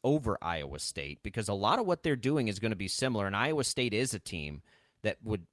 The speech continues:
potentially there, Tommy, have a claim at Omaha, right? And then, you know, as you look at the ones, uconn, Purdue, Houston, North Carolina,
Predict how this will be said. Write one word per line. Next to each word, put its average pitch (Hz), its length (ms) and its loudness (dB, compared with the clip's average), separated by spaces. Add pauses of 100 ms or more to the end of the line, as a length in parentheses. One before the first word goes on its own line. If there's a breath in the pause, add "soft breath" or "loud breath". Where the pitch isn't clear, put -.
potentially 107 560 0
there, 90 240 0
Tommy, 90 360 -2
have 95 260 0
a 95 40 0
claim 92 480 -2
at 85 160 -6
Omaha, 87 600 0 (260)
right? 90 340 -2 (400 soft breath)
And 95 140 -2
then, 107 320 0
you 127 120 0
know, 107 80 2
as 110 120 0
you 110 100 -2
look 123 220 2
at 135 140 0
the 104 300 4 (400 soft breath)
ones, 98 920 0 (1400)
uconn, 107 600 2
Purdue, 101 480 0
Houston, 98 760 -2
North 95 260 -6
Carolina, 90 720 0